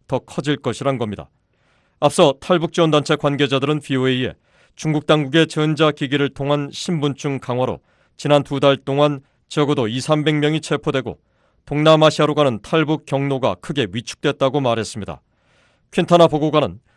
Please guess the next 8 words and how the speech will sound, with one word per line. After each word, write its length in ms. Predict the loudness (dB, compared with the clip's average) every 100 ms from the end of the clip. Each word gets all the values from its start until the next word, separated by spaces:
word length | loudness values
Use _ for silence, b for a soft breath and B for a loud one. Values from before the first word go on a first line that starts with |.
| _ _
어떤 360 | -2 2 2 2
국내법도 680 | 2 2 2 -2 -4 -6 -8
국제법에 520 | -14 -4 -4 0 0 0
우선할 400 | -2 2 2 2
수 120 | -2
없다며 400 | -2 -4 -6 -10 _ _ _ _
중국 300 | -6 -2 0
정부가 440 | 2 0 2 0